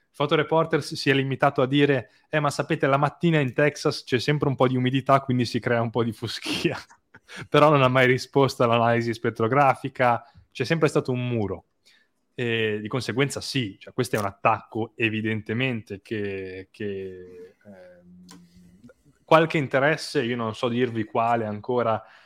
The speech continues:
eh, deve esserci sicuramente. Il New York Times è partecipato dai principali attori, eh, istituzionali americani, quindi, eh, c'è tutto l'interesse a non, non, ehm, amare particolarmente Bitcoin. C'è Krugman che fa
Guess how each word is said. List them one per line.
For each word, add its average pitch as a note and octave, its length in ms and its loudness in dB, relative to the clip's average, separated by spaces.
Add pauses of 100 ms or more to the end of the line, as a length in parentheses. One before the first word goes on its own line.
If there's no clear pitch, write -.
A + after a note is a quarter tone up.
(200)
eh, G2 220 -4
deve G#2 180 -4
esserci - 380 -10
sicuramente. G2+ 560 -6
Il G2 80 0
New A#2 80 6
York G#2+ 120 2
Times B2+ 300 2
è A2+ 60 -4
partecipato G#2 640 -2
dai G2+ 120 -2
principali G#2 460 -8
attori, G#2 420 -4 (800)
eh, A2 200 -4
istituzionali G#2+ 760 0
americani, F#2+ 600 2
quindi, G#2 440 -4 (460)
eh, G2+ 220 -8
c'è G#2+ 120 -8
tutto A#2+ 220 0
l'interesse A2 640 4
a G#2 160 4
non, A2+ 420 0
non, A2+ 420 0
ehm, G2+ 1300 -6
amare A2 480 0
particolarmente G#2+ 760 -4
Bitcoin. G2 600 -2
C'è - 180 -12
Krugman A#2 640 6 (420)
che - 140 -8
fa G#2 420 -2